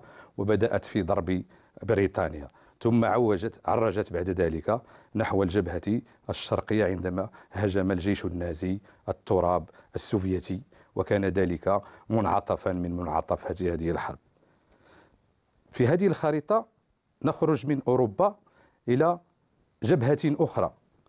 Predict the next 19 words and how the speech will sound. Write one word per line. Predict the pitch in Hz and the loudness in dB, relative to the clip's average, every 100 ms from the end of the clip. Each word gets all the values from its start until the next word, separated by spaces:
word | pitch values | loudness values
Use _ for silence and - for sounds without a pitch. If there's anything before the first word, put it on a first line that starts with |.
| _ - | _ -4
حيث | 120 - | -2 0
حولت | 135 - 190 156 139 127 - - 120 | 0 2 4 4 2 0 -4 -8 -6
الدول | 90 110 131 127 | -2 2 4 4
المتحاربة | 127 123 117 - 120 120 180 220 - - - - | 2 0 0 2 2 4 2 0 -10 -20 -10 -2
مسرح | 147 - 143 139 | 0 0 0 0
الأحداث | 131 120 113 131 139 123 | -2 -2 0 2 2 0
والمواجهات | 120 117 117 110 107 185 196 - - - - | 2 2 2 2 2 2 0 -8 -20 -10 2
إلى | 143 143 | 4 4
المستعمرات. | 131 120 - 98 113 107 92 - - - | 2 0 0 0 2 2 0 -4 -18 -10
وتلاحظون | 98 - 123 - 120 123 113 | -6 0 0 2 -2 -2 0
في | 120 | 2
هذه | 107 | 2
الخريطة | 104 - 107 113 208 - - - _ 110 | 0 0 0 0 0 -2 -8 -20 _ -2
أن | 120 127 | 2 2
منطقة | 135 - - 123 | 2 0 -2 -4
شمال | - 127 113 120 117 | 0 0 2 0 -2
إفريقيا | - 127 123 185 226 - - _ - | 0 0 2 0 -2 -10 -20 _ -2
كانت | 127 131 123 | 0 0 0
مسرحًا | 139 147 139 - 123 | -2 0 -2 -2 -4